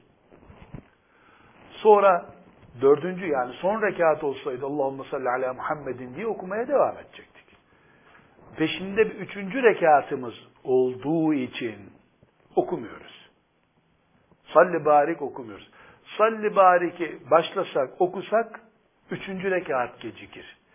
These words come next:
Ve eşhedü enne Muhammeden abduhu ve resuluh.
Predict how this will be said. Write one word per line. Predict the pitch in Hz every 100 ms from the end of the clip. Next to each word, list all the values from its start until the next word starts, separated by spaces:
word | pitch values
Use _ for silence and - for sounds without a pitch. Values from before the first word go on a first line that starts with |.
| _ _ - - -
Ve | 190
eşhedü | 202 196 180
enne | 185 196 185
Muhammeden | 170 - 190 185 180 170 165 156 170
abduhu | 156 175 175 170
ve | 165
resuluh. | 160 - 180 165 220 262